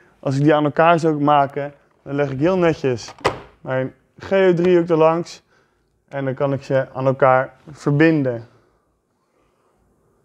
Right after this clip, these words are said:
Nou, in dit geval heb ik een heel bijzonder, eh, figuur getekend. Want deze heeft, eh, zes hoeken. Dus dit is een hele bijzondere zeshoek.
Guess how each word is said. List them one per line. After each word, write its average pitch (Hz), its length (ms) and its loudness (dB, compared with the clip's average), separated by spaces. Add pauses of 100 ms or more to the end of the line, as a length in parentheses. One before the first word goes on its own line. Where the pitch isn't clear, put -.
(1080)
Nou, - 140 -16
in 127 80 -2
dit 156 160 2
geval 147 220 6
heb 143 120 4
ik 143 80 -10
een 147 240 0 (340)
heel 160 220 2
bijzonder, 185 680 2 (460)
eh, 147 240 -2
figuur 190 440 -6
getekend. 180 680 -6 (300)
Want 143 160 -12
deze 151 300 0
heeft, 131 200 -4 (580)
eh, 123 200 -14
zes 208 320 -4
hoeken. 170 460 0 (260)
Dus 131 140 -8
dit 143 160 0
is 135 80 -2
een 147 100 0
hele 170 240 4
bijzondere 147 460 0
zeshoek. 143 540 0